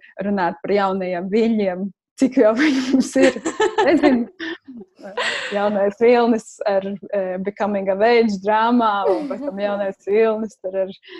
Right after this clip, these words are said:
ar kaut kādu tādu specifiskāku, nē, bet, nu, vispār vienkārši žanru kino. Nu, tā, tad tos tur tādas, varbūt, eh, spekulācijas, eh, bet jā, bet, nu, teiksim, par to kritiku,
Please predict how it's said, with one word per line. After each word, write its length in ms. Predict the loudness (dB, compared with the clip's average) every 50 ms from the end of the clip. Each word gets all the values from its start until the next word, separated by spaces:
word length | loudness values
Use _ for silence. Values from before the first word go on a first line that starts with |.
| -18 _
ar 140 | -12 -12 -12 -12
kaut 260 | _ -14 -14 -14 -10
kādu 240 | -10 -10 -10 -12 _
tādu 480 | _ -12 -12 -12 -14 -18 _ -16 -14 -14 -14
specifiskāku, 1080 | -14 -8 _ -8 -8 -6 -10 -8 _ -8 -8 -8 _ -4 -4 -2 -2 -4 -6 -8 -8
nē, 200 | -4 0 2 2 2
bet, 160 | 0 -4 -10
nu, 140 | -10 -8 -6
vispār 400 | -6 -6 -4 _ -6 -6 -6 -8
vienkārši 320 | -10 -8 -8 -8 -6 -6 -4
žanru 380 | -4 -2 -2 -2 -2 -2 -2
kino. 320 | -4 -4 -4 -4 -6 -8 -6
Nu, 120 | -6 -4
tā, 200 | -2 -2 -2 -2 -4 -8
tad 220 | _ -2 -2 -2 -2 -8 _ _ _ _ _ _ _ _ _ _ _ _ _ _ _
tos 240 | -6 -4 -4 -4 -2
tur 140 | -4 -10 -10
tādas, 380 | -8 -8 -8 -8 -8 -10 -16 -20 -20 _ _ -20 -20 -20 -20 -20 _
varbūt, 400 | _ -16 -16 -14 -12 -14 -14 -14 -14 _
eh, 320 | -12 -10 -10 -10 -12 -14 -16 -18
spekulācijas, 960 | _ _ -6 -6 -6 -6 -8 -6 -6 -8 -8 -8 -12 -14 -14 -14 -18 -20 -20
eh, 240 | _ -14 -14 -12 -12 -12
bet 140 | -14 -12 -8
jā, 180 | -6 -6 -6 -6
bet, 240 | -8 -10 -10 -10 -10 -10
nu, 300 | -12 -10 -10 -8 -8 -8
teiksim, 300 | -8 -10 -12 -12 -14 -18
par 140 | -18 -18 -20
to 80 | -20
kritiku, 400 | -14 _ -8 -8 -8 -10 -16 -20